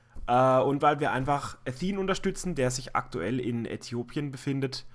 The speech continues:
und dort, ähm, wirklich, wirklich gute Arbeit leistet, um Spenden aufzutreiben,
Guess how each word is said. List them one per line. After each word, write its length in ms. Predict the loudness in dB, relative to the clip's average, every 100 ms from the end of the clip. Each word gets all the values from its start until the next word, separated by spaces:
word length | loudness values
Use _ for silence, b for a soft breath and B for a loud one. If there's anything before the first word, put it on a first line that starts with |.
| b b b
und 320 | -2 0 2
dort, 380 | 4 4 4 0
ähm, 540 | -2 0 2 2 0 -2
wirklich, 460 | 0 2 2 -4 -2
wirklich 360 | -2 -2 -10 -4
gute 260 | -2 2
Arbeit 340 | 2 2 0 2
leistet, 420 | 2 2 -4 -6
um 160 | -8
Spenden 420 | -8 -8 -10 -6 -2
aufzutreiben, 680 | -2 -4 -8 -2 -2 -2